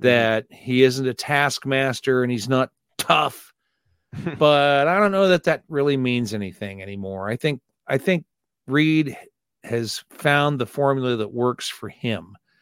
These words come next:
Speaker 2: Maybe for some other coach it wouldn't, but it works for Andy, and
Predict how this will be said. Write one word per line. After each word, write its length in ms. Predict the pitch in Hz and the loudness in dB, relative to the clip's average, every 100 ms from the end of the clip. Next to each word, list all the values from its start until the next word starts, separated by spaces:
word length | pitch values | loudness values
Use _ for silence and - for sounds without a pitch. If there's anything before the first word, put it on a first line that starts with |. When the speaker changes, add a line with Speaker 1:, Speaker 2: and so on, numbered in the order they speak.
| _ _ _ _ | _ _ _ _
Speaker 2:
Maybe 320 | - 123 127 131 | -2 0 0 -2
for 160 | 131 | -4
some 180 | - 131 | -4 0
other 200 | 127 127 | 0 0
coach 340 | - 120 113 | 0 -2 -2
it 100 | 123 | -8
wouldn't, 440 | 117 120 104 107 - _ _ _ _ | -6 -4 -4 -8 -20 _ _ _ _
but 160 | - 127 | -4 -4
it 180 | 147 135 | -2 -2
works 320 | 143 208 - | 2 2 2
for 260 | - 147 135 | -4 -4 -2
Andy, 520 | 120 117 123 131 127 | -2 -2 -2 -4 -2
and 560 | 127 120 117 117 120 | 0 0 0 -4 -8